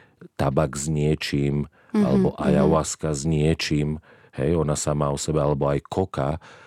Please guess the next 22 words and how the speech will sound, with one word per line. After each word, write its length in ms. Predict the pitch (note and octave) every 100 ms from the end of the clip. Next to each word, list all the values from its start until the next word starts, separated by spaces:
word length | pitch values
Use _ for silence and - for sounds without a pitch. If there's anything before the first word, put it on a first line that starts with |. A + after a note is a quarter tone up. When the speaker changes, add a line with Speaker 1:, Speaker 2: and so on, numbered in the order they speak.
| -
Speaker 1:
hej, 220 | - C#2+ D#2
keď 160 | C#2+
sa, 160 | - C#2
lebo 300 | - D#2 D#2 D2 - -
v 140 | - -
Peru, 340 | F#2 A2 F2+
e, 60 | A#2 - - - - - - D#2+ D#2+ D2+ D2 C#2+ -
v 320 | - C#2 -
podstate 460 | E2 D#2 E2+ -
indiáni 840 | E2 D#2+ E2 E2+ E2 E2 E2 D#2 D2 - - - - - - -
praktikujú 760 | - D#2 - E2+ - E2 D2+ D2+
teda 460 | D2+ C#2+ B1+ B1 - _ _ _ -
s 160 | - -
tabakom, 640 | C#2+ C2+ C2+ - F2+ D#3 - _ _ -
alebo 340 | - C2 C2
aj 80 | B1+
s 60 | A#1+
nejakými 340 | C2+ - C2 B1
inými 260 | C2 C2
halucinogennými 840 | B1+ B1+ - B1+ A#1+ B1 B1 A#1+ A#1 - - - - -
látkami, 640 | C2+ C2+ - D#2+ D#2+ A#2 - - - -
ale 200 | D2